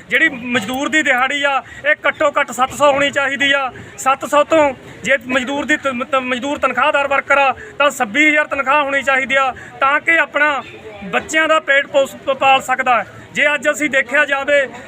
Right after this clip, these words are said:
ਜੇ ਪੰਜ ਸੌ ਰੁਪਈਆ ਦਿਹਾੜੀ ਆ, ਪੰਜ ਸੌ ਦਿਹਾੜੀ ਦੇ ਵਿੱਚੋਂ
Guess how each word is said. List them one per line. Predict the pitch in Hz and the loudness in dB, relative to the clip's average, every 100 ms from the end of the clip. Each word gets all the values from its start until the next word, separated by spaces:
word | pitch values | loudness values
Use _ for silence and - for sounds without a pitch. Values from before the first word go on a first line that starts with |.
| - | -8
ਜੇ | - 285 208 214 196 202 190 | 0 0 0 -12 -16 -6 -2
ਪੰਜ | 269 254 | -2 0
ਸੌ | 285 | 2
ਰੁਪਈਆ | 294 294 294 | 2 2 2
ਦਿਹਾੜੀ | 285 262 269 285 | 2 0 0 0
ਆ, | 285 247 - - | 0 -2 -8 -2
ਪੰਜ | 269 277 | -2 0
ਸੌ | 277 294 | 0 2
ਦਿਹਾੜੀ | 277 262 277 | 2 0 0
ਦੇ | 294 | 0
ਵਿੱਚੋਂ | 269 - 285 277 | -2 -2 0 0